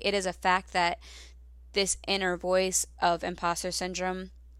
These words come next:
is just like a muscle, like anything else. Like, we can train to quiet it. And so if we are able to have that awareness that we talk about in every freaking episode, that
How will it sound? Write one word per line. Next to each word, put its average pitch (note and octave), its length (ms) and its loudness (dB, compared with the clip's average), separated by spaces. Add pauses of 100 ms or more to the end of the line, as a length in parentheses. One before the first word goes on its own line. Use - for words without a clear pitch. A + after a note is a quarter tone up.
(600)
is G3 220 0
just F#3+ 320 0
like F#3+ 140 -2
a F#3 60 -2
muscle, F3 360 -4
like E3+ 200 -4
anything F3 420 -4
else. - 240 -8
Like, F3 140 -4
we F#3 140 -6
can F#3 180 -8
train F3+ 460 -2
to - 120 -6
quiet E3+ 540 0
it. - 200 -8 (760)
And F#3 220 -2
so F3 600 0 (360)
if - 200 -6
we F#3+ 160 -2
are F3 200 -2
able A3+ 480 -2
to F#3+ 160 -6
have F#3 240 2
that G3+ 140 0
awareness G3 560 -4
that - 120 -4
we E3+ 80 -8
talk F3+ 260 -8
about F3 260 -2
in E3 260 -8
every G#3 320 -2
freaking G3+ 440 -6
episode, E3+ 720 -2
that E3+ 320 2